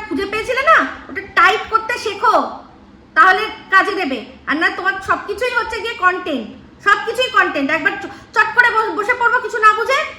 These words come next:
সেটা নিয়ে হলো, ইনকাম করে নিলাম, তারপর আবার, "না গো, ওটা না ভুল বলেছিলাম, ক্ষমা করে দাও।" এই তো হচ্ছে তোমার, আহ, লেভেল, অকাত বলবো না, লেভেল তোমার। অকাত তো তুমি সবাইকে দেখাতে না, তখন কার দমে অকাত দেখাতে? তোমার দমে, তোমার ইনকামের দমে,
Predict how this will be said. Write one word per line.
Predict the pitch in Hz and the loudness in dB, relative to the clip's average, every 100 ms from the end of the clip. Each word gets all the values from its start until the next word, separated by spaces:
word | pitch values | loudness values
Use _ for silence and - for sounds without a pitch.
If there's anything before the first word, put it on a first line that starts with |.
| - - | -16 -8
সেটা | 415 | -4
নিয়ে | 453 453 - 302 | -4 -6 -6 -4
হলো, | 427 508 - - - - - 330 | 2 4 2 -4 -16 -20 -16 -10
ইনকাম | 403 440 440 | -2 -2 0
করে | 440 453 | -2 -2
নিলাম, | 494 571 - | 0 0 0
তারপর | 359 392 | 0 4
আবার, | 349 392 349 - 349 | 4 4 0 -2 2
"না | 370 | 4
গো, | 440 | 4
ওটা | 427 | 2
না | - | 0
ভুল | 294 370 | 2 0
বলেছিলাম, | 359 302 294 277 | 0 -4 -4 -6
ক্ষমা | 285 294 | -4 -4
করে | 302 247 | -4 -4
দাও।" | 208 196 - - - - | -6 -12 -18 -20 -20 -16
এই | - 392 | -10 -2
তো | 415 | 0
হচ্ছে | 427 440 453 | 0 0 -4
তোমার, | 440 403 427 330 | 0 2 2 0
আহ, | - 285 277 | -2 0 2
লেভেল, | 302 349 370 233 202 - - - - - - - - - - - - | 2 0 0 -4 -6 -16 -20 -20 -20 -20 -20 -20 -20 -20 -20 -20 -8
অকাত | 302 415 427 320 | -4 2 2 2
বলবো | 339 294 | -2 0
না, | 262 | 0
লেভেল | 285 370 392 277 | 0 0 -2 -2
তোমার। | 262 214 196 - - | -2 -4 -6 -14 -8
অকাত | 302 - 415 | -2 0 0
তো | 453 | -4
তুমি | 440 466 | -6 -2
সবাইকে | 453 440 440 | 0 0 0
দেখাতে | 403 359 294 | -2 -2 -2
না, | 392 622 - - - _ _ - | 0 -2 -2 -16 -20 _ _ -4
তখন | 370 | -2
কার | 466 440 440 415 | 0 4 4 4
দমে | 466 494 | 2 4
অকাত | 466 466 | 4 0
দেখাতে? | 359 330 262 240 | -2 -2 -6 -8
তোমার | 339 392 - | -2 0 0
দমে, | 587 392 240 - | 0 -2 -6 -4
তোমার | 330 392 | -4 -4
ইনকামের | 381 415 480 | -4 -4 -2
দমে, | 523 587 | -2 -2